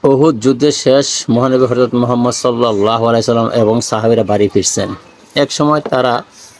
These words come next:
বনি দিনার গোত্র পেরিয়ে যাচ্ছেন। তখন সুমাইয়া বিনতে কায়েস নামে এক মহিলার সঙ্গে দেখ-,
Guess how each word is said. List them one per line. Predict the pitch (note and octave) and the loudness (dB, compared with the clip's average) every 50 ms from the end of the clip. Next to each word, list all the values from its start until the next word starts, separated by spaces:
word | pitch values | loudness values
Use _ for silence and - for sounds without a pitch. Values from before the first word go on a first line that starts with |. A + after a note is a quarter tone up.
| _ _ _ - - | _ _ _ -6 0
বনি | G#2+ B2 C3 C#3 C3 | 2 4 4 4 4
দিনার | A2+ C3+ C3+ C#3 C#3 C3+ | 2 2 2 4 2 2
গোত্র | A#2 B2+ A#2+ - B2+ C3+ C3 - | 2 0 -2 2 0 0 0 2
পেরিয়ে | - B2 A2 A#2 A#2+ G#2 | 2 2 4 4 2 2
যাচ্ছেন। | G#2+ G2+ F#2+ - - G2+ F#2 F2+ F2 E2+ D#2 _ _ _ _ _ _ _ _ _ _ _ _ _ - | 2 0 -2 -4 -6 -6 -6 -6 -10 -12 -16 _ _ _ _ _ _ _ _ _ _ _ _ _ -2
তখন | B2 A#2+ - C#3+ C#3 | -2 0 0 0 -2
সুমাইয়া | - - - C3 B2 B2+ C3 C3 C3 | -2 -2 -2 -2 0 0 0 0 0
বিনতে | A#2 B2 B2+ B2 A#2 - B2+ A#2+ | 2 2 0 0 2 0 -2 -2
কায়েস | - - G#2+ A2 A2 A#2 B2+ B2+ - - - - _ _ - _ _ _ _ - | 0 -2 -2 0 0 0 0 -2 -4 -6 -8 -12 _ _ -20 _ _ _ _ -4
নামে | C3+ A#2 B2 B2 | -2 0 0 0
এক | - - C3 B2 - - | 0 0 0 0 0 0
মহিলার | A#2 A#2 A#2+ A#2 A#2+ A#2+ B2 | 0 2 2 2 2 0 0
সঙ্গে | - - A#2 A2+ A2+ A2+ A#2 | -2 -2 -2 -2 0 0 0
দেখ-, | G2+ A2 G#2+ G2+ | 2 0 -2 -2